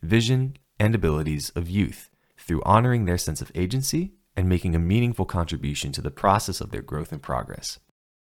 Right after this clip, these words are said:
Consider this mindset to be the starting point on your journey to help all young people have the meaningful relationships they need to thrive.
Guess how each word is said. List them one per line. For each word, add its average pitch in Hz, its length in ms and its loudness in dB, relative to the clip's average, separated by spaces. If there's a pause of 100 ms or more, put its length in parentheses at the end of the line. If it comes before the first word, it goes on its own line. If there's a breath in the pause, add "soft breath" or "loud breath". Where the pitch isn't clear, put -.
(140)
Consider 156 380 0
this 123 140 0
mindset 80 540 -2
to - 100 -6
be 82 100 0
the 92 100 0
starting 104 400 0
point 76 300 -8
on 87 160 -2
your 107 220 2
journey 55 440 -6 (140)
to - 100 -4
help 82 260 -2
all 120 180 4
young 104 180 2
people 82 280 -6
have 80 180 -6
the 76 100 -12
meaningful 98 500 -2
relationships - 840 -6
they 85 220 0
need 78 360 -6
to - 100 -12
thrive. - 420 -14